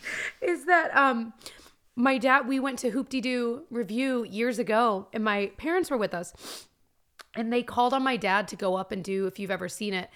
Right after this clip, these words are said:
this part where they, like, I think they always pick, like, an older man, and they put him in, like, a really pink tutu, and he's, like, the star of the show. It's really, it's really funny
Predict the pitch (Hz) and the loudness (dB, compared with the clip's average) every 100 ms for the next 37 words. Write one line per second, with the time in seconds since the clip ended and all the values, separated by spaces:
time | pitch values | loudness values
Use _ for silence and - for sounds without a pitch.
0 | - _ - 240 - 233 220 - 208 196 | -20 _ -4 -2 4 6 6 4 0 2
1 | 185 170 - - 196 220 202 190 214 196 | 2 0 -4 -6 -4 -4 -4 -4 0 0
2 | 196 - 202 196 175 180 185 175 175 170 | 0 -4 -6 -6 -6 -8 -6 -2 0 0
3 | 170 - 190 156 156 151 160 - - - | -2 -4 -6 -6 -8 -10 -12 -16 -20 -20
4 | - _ 233 220 202 233 208 202 185 175 | -20 _ 0 2 0 0 0 0 -2 -2
5 | 185 185 185 - 190 - - 190 202 175 | -4 -2 -4 -4 -8 -8 -8 -6 -4 -4
6 | 175 190 185 - 185 - 175 165 165 165 | -4 -6 -8 -10 -12 -4 0 0 -2 -6
7 | 175 185 156 156 175 277 277 - 247 190 | -6 -4 -2 -4 -4 -2 0 2 0 -2
8 | 226 226 165 - - 82 | 0 0 0 -6 -10 -12